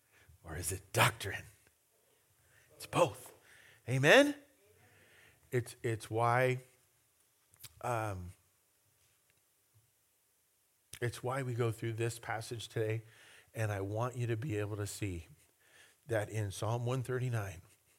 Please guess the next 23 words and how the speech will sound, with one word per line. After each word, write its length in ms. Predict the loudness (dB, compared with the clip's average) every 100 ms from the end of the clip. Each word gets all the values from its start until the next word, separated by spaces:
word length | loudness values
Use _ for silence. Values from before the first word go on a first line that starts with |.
| _ _ -20 _ _ _ _ _
we 240 | -8 -4 -2
have 340 | -2 -4 -8
so 440 | -10 -4 -2 -2 -2
many 400 | -2 0 -2 -4
different 600 | -4 -2 -2 -4 -6 -6
descriptions 800 | -8 -2 -2 -2 -4 -6 -8 -8
of 340 | -8 -8 -2
different 420 | 0 0 -2 -4
doctrine, 640 | 0 -2 -4 -8 -8 -8 -2
different 480 | 2 2 2 -4 -6 -14 _ _
truths 400 | -2 0 0 -4 -16 -18 -14 -6
that 160 | -6 -2
are 260 | 2 2
foundational, 840 | 2 -2 -2 0 -2 -4 -6 -8 -4
they 200 | -2 -2
are 240 | -6 -6
non-negotiable. 1080 | -2 0 0 -2 -2 2 2 0 -4 -4 -4
This 280 | 0 0 -2
is 160 | -6
what 240 | -4 -4 0
God 240 | 0 0
has 160 | -2 -6
said 300 | -6 -6